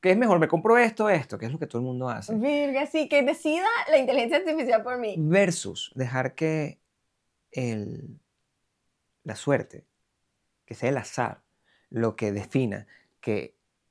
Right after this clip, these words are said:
Speaker 1: el, el sándwich que pida sea una mierda o no.
Speaker 2: Ujú.
Speaker 1: <laughs> Eso es lo que nos hace humanos. Eso es lo que nos permite a nosotros como todavía, es como el, el, el, el último bastión de nuestra dignidad antes de convertirnos simplemente en unos autómatas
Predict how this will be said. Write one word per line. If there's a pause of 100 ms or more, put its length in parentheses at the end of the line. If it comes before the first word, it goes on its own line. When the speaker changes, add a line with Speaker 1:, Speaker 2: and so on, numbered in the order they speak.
Speaker 1:
el, (340)
el
sándwich
que
pida (840)
sea
una
mierda
o
no. (120)
Speaker 2:
Ujú.
Speaker 1:
<laughs>
Eso
es
lo
que
nos
hace
humanos. (140)
Eso
es
lo
que
nos
permite
a
nosotros
como (480)
todavía,
es
como
el,
el,
el,
el
último
bastión
de
nuestra
dignidad
antes
de
convertirnos
simplemente
en
unos
autómatas